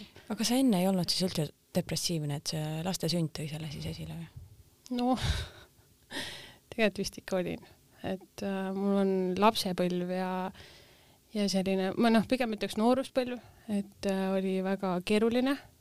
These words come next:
Speaker 2: ja ma arvan, et ma enne ei lasknud neid emotsioone endast välja, sest ma pidin kogu aeg hakkama saama, ma pidin tööl käima, mul ei olnud valikut, et ma kodus nutaks, et ma pidin seegel olema seal. Ma mingi periood töötasin küll kolmel töökohal, et mul ei olnud võimalust seda, et ma nüüd võin kodus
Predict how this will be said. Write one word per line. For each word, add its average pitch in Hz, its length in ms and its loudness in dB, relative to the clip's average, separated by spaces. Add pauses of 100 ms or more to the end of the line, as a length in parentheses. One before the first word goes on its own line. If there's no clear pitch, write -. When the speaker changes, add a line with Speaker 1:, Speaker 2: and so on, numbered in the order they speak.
(260)
Speaker 2:
ja 202 240 0 (880)
ma 214 80 6
arvan, 247 240 2
et - 60 0
ma 196 100 0
enne 220 240 0
ei 190 60 0
lasknud 196 420 0
neid 185 240 4
emotsioone 190 640 4
endast 185 260 0
välja, 220 380 4
sest - 160 -8
ma 208 160 0
pidin 220 300 4
kogu 202 180 4
aeg 185 140 -2
hakkama 196 420 4
saama, 190 240 4
ma 190 80 0
pidin 208 240 2
tööl 262 160 4
käima, 240 240 -2
mul 226 160 -2
ei 226 80 -2
olnud 208 80 -6
valikut, 202 320 2
et 170 100 0
ma 180 120 4
kodus 190 260 2
nutaks, 196 380 2
et 165 40 0
ma 185 140 2
pidin 196 260 4 (460)
seegel 269 320 2
olema 254 240 -2
seal. 226 240 0
Ma 180 80 2
mingi 208 260 -2
periood 202 300 4
töötasin 190 320 0
küll 190 160 2
kolmel 208 320 4
töökohal, 220 400 0
et 196 100 -2
mul 214 140 0
ei 240 100 0
olnud 220 220 -2
võimalust 180 480 0
seda, 165 240 2
et - 160 -2
ma 175 140 6
nüüd 160 200 0
võin 165 240 4
kodus 165 440 2